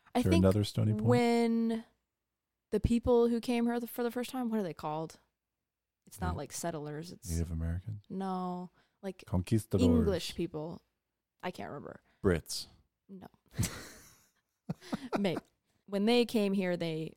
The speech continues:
Speaker 1: called it Split Rock. And I'm
Speaker 2: Ah.
Speaker 1: wondering if, like, from the front or something, it looks broken. I don't know.
Speaker 2: Some,
Speaker 1: I haven't been able to
Speaker 2: some
Speaker 1: find.
Speaker 2: big rock feature that
Speaker 1: Yeah. Like, shaped like a wedge, you think?
Speaker 2: Well,
Speaker 1: Or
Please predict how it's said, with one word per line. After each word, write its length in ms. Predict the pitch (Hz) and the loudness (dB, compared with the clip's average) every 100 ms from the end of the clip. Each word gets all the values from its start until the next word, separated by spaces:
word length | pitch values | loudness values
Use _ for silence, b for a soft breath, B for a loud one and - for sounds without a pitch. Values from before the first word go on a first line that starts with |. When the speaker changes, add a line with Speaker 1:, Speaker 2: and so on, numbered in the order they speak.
| _ - | _ -4
Speaker 1:
called 300 | 180 165 151 | 0 0 -4
it 180 | - | -8
Split 300 | - - 165 - | -8 -4 -4 -4
Rock. 340 | 123 - - _ _ - | -10 -12 -20 _ _ -4
And 80 | 294 | -2
I'm 120 | 302 | 0
Speaker 2:
Ah. 20 | |
Speaker 1:
wondering 280 | 381 466 415 | 0 2 0
if, 100 | - | 0
like, 140 | 294 | 0
from 180 | - 277 | 0 0
the 80 | 226 | 0
front 360 | - 196 233 269 | 0 0 0 -2
or 40 | |
something, 380 | - 269 285 262 | -6 -6 -6 -4
it 120 | - | -4
looks 720 | 180 185 - - - - - _ _ _ _ _ _ _ | -2 -4 -4 -10 -10 -10 -14 _ _ _ _ _ _ _
broken. 460 | 185 180 226 330 311 | -4 0 0 -2 -2
I 80 | 262 | 4
don't 120 | 262 | 6
know. 120 | 226 | 6
Speaker 2:
Some, 80 | - | 4
Speaker 1:
I 40 | 226 | 0
haven't 260 | 285 302 | -2 -4
been 100 | 247 | -2
able 100 | 220 | 0
to 40 | 185 | 2
Speaker 2:
some 60 | 170 | 0
Speaker 1:
find. 320 | 185 85 85 | 2 0 -2
Speaker 2:
big 60 | - _ _ _ _ _ _ _ _ _ - | -8 _ _ _ _ _ _ _ _ _ 0
rock 280 | 95 80 - | 4 4 0
feature 460 | 87 90 85 85 104 - | -6 -4 -2 -2 -4 -8
that 140 | - 202 | -8 -6
Speaker 1:
Yeah. 340 | 175 175 180 160 _ _ - | -4 -6 -8 -12 _ _ -16
Like, 140 | 190 - | -10 -4
shaped 220 | 196 185 | -2 0
like 100 | 170 | -2
a 80 | 160 | 0
wedge, 420 | 156 165 180 - | 0 -2 -2 -4
you 80 | 190 | -4
think? 340 | 190 196 - _ _ _ _ _ _ - | -2 -4 -8 _ _ _ _ _ _ -6
Speaker 2:
Well, 120 | - | 2
Speaker 1:
Or 220 | 165 151 | 2 2